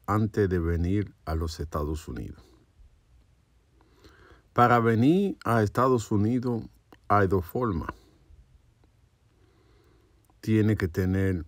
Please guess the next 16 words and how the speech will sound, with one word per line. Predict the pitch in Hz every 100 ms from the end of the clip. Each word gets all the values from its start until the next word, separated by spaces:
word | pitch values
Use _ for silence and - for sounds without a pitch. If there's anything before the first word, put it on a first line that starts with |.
| _
una | 104 104 95
visa, | 104 147 - 107 113 - _ _ _ _ _ _ _ _ _ _ - - _
una | 98 101 104
residencia, | 95 87 82 82 123 131 - 98 107 _ _ _ _ _ _ _ _ _ _ _ _ _ _
y | 127
muchos | 117 120 151 160 - 139 131 123
lo | 101 101 101 110
hacen | 123 - 117 110 101 - _ _ -
de | 92 87
forma | - 104 104 101 92
ilegal. | 87 78 69 - - - - - - - - - - - _ _ _ _ _ - - - _ _ - - - - - - _ _ _ - -
Pagan | 123 135 143 139 127 120
alta | 131 - 107
suma | - - 143 131 113
de | 107 104
dinero, | 95 98 127 120